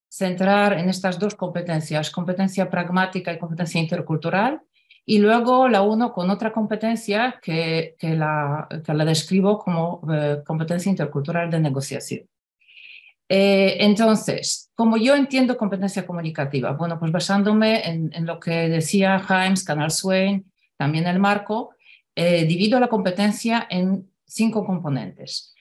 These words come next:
El, el primero es, es la gramática, luego la pragmática, sociolingüística y luego estas dos competencias interculturales,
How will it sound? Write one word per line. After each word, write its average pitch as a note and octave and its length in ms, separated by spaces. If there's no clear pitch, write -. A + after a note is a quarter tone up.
El, F3+ 220
el E3+ 180
primero E3+ 480
es, E3 240
es D#3+ 300
la E3 100
gramática, G3 840
luego E3 280
la D3+ 140
pragmática, F#3 840
sociolingüística E3+ 1080
y G#3 80
luego G#3 240
estas F#3 260
dos F#3 160
competencias E3+ 840
interculturales, D#3+ 960